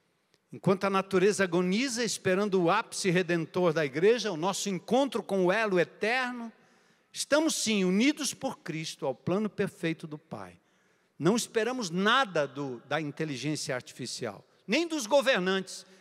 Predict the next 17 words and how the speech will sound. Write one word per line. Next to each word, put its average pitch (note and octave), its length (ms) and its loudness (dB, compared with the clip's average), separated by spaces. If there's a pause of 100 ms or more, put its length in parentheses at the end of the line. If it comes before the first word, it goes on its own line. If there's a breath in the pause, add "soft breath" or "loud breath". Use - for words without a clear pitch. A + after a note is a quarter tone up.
(300 loud breath)
nem C4+ 300 2
dos C#4 180 -2
filósofos, F#3 580 -2
nem E3+ 180 -2
dos G#3 180 -8
cientistas, E3 680 -6
nem D3+ 180 -2
dos E3 180 -8
profetas D#3 640 -6
humanos, A2 480 -8 (420 soft breath)
pois C3 180 -4
decidimos C#3 600 -6
nada F3+ 340 -4
saber C#3+ 360 -4
entre C#3 240 -10
nós A#2+ 220 -6
senão B2 400 -6